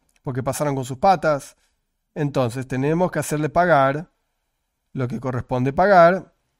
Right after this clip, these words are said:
con su mejor campo al que hizo el daño, todo lo que gen-, todo el daño que generó en el otro, como está escrito,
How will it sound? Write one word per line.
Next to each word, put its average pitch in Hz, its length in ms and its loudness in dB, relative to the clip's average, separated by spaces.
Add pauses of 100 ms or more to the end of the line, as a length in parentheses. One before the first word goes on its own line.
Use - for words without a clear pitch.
(260)
con 147 260 2
su 151 200 -2
mejor 160 480 0
campo 147 680 2
al 123 220 -10
que 127 120 -10
hizo 135 280 -6
el 127 80 -4
daño, 139 560 0 (500)
todo 175 280 6
lo 196 120 2
que 160 240 0
gen-, 143 260 -6
todo 165 220 0
el 175 80 -2
daño 160 240 2
que 214 100 -6
generó 180 380 0
en 156 80 0
el 208 60 2
otro, 196 240 0
como 123 120 -6
está 127 120 -8
escrito, 139 580 -4